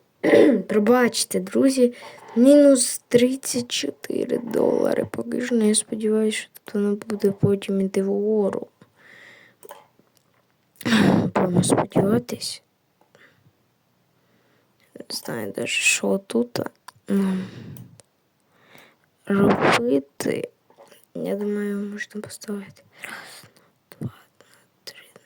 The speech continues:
Я думаю, тут буде йти вгору. Мені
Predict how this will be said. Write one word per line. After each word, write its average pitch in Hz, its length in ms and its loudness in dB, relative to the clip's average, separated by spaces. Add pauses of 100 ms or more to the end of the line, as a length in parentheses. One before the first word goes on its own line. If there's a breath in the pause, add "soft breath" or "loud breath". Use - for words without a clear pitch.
(100)
Я 214 100 4
думаю, 196 440 2
тут 190 120 -6
буде 214 360 -8
йти - 280 -6
вгору. 185 480 -4
Мені 220 560 4